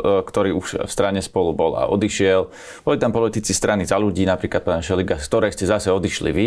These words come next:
E, tak, e, ak toto má byť, e, tá vaša, e, budúca kandidátka, e, ako s tými ľuďmi viete nájsť spoločnú reč, keď, e, máte vlastne, ehm,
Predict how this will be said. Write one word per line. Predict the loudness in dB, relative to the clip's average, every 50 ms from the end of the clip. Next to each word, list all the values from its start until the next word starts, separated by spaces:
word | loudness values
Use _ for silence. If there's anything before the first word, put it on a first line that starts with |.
| 0
E, | -2 -6 -12 -14 -12 -12 -14 -6 -2 0 2 2 2 2
tak, | 2 0 2 2
e, | 2 4
ak | 4 4 2 0 0 -2 -2 0
toto | 0 0 2 2
má | 2 2 4 4 4 4 2 2
byť, | 0 0 0 -2 0 2 2
e, | 4 4 4 4 2
tá | 2 2 2
vaša, | 2 0 0 -2 -2
e, | -2 0 0 0 0 0
budúca | 2 2 2 4 2 2 2 2 0 2
kandidátka, | 2 0 0 0 -2 0 0 2 2 0 0 0 2 2
e, | 4 4 4 4 4 4
ako | 2 2 0 0 0 -2 -2
s | 0
tými | 2 2 4 4
ľuďmi | 4 4 4 4 4 4 2 2 0 -2 -4 -8 -6 -2
viete | 0 0 0 2 0 0
nájsť | 2 2 0 0
spoločnú | -2 0 0 0 -2 0 0 0 2
reč, | 2 2 2 0 -2 -4 -4
keď, | -4 -2 0 2
e, | 2 2 0 -2 -8 -18 -20 -20 _ _
máte | 0 0 0 0 0 0 2
vlastne, | 2 2 2 2 0 0 0 0 0 -2 -8 -18 -14 -4 0
ehm, | 2 2 4 2 2 0 -2 -4 -4 -8